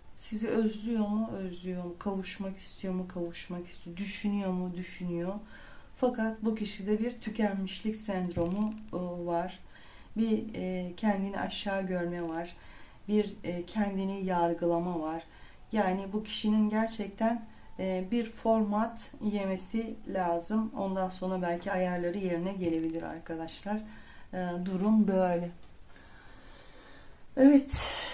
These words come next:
Yani kötü bir insan olmadığını, gerçekten sevdiğini görebiliyorum buradan. Ama, e,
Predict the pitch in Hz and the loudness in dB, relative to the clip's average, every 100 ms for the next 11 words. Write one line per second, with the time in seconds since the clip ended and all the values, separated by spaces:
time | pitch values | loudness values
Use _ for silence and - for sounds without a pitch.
0 | - - - - - - 214 202 208 214 | -6 -8 -12 -14 -16 -2 0 4 4 4
1 | 240 226 233 220 208 202 - - 240 240 | 0 0 2 2 2 0 -2 0 2 2
2 | - 214 220 202 180 180 180 180 180 190 | 0 4 4 4 2 2 2 0 -4 -4
3 | 196 180 180 180 - 180 175 - 208 190 | 0 0 0 -6 -4 -4 -4 -4 -2 0
4 | 175 175 170 175 175 175 170 175 180 170 | 0 0 -2 0 0 0 0 -2 0 -2
5 | 165 156 156 175 208 - - - - - | -2 -4 -4 -4 -6 -12 -18 -18 -16 -16
6 | - - - 247 262 277 269 254 | -16 -8 2 4 4 2 0 2